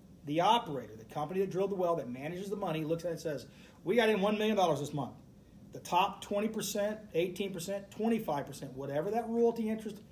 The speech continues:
that is owned by me, the landlord, whatever that percentage is, they cut my check first, and there is no deductions at the bottom of that check, other than the severance tax I pay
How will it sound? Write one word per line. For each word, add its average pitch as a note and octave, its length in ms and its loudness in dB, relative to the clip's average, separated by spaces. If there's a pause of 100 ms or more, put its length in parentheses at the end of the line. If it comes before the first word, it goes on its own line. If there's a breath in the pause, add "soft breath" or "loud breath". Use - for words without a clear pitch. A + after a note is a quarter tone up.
(180 loud breath)
that C3+ 100 -10
is C3+ 140 -4
owned F#3 180 0
by A3 160 2
me, G#3+ 180 2
the D#3 120 0
landlord, F3 640 0 (480 loud breath)
whatever C#3+ 300 -4
that A3+ 120 -2
percentage G3+ 420 -2
is, C#3 220 -2 (320 loud breath)
they C#3 80 -8
cut E3+ 260 -4
my D#3+ 160 -2
check E3 340 -2
first, C#3 300 -2
and C3 120 -8
there B2+ 100 -8
is C3+ 240 -8
no D3 260 -2
deductions D3+ 520 -4
at B2 100 -10
the B2 80 -10
bottom B2 280 -6
of B2 60 -6
that A#2+ 120 -12
check, A#2 240 -10 (520)
other D3+ 220 -4
than C#3 140 -4
the C#3+ 60 -4
severance C3 420 -4
tax B2+ 260 -8
I B2 80 -8
pay C3 300 -8